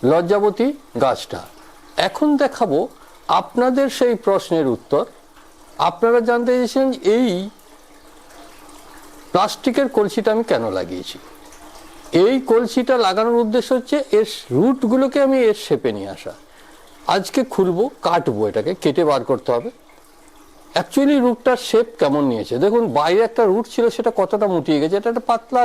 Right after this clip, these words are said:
রুট ছিল, এই দিক দিয়ে ভরেছিলাম। এইগুলো নিয়েও রুট ছিল, কিন্তু সেগুলো নষ্ট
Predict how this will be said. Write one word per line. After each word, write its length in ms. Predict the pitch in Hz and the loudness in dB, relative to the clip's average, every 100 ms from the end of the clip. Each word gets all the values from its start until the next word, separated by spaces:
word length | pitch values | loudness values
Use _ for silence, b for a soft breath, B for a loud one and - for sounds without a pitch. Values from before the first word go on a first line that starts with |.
| 214 | 2
রুট 140 | 208 - | 0 -2
ছিল, 100 | 196 185 - | -2 -2 0
এই 80 | 185 | 0
দিক 80 | 160 151 | 0 -2
দিয়ে 140 | 170 110 | 0 0
ভরেছিলাম। 440 | 117 95 101 95 - B B B B B | -2 -2 -10 -12 -14 B B B B B
এইগুলো 240 | 190 208 247 | 2 4 4
নিয়েও 160 | 262 262 | 4 4
রুট 140 | 240 226 - - | 2 0 -2 0
ছিল, 160 | 262 214 | 2 2
কিন্তু 160 | 220 233 - | 2 0 0
সেগুলো 220 | 190 226 247 | 0 2 0
নষ্ট 180 | 160 | -2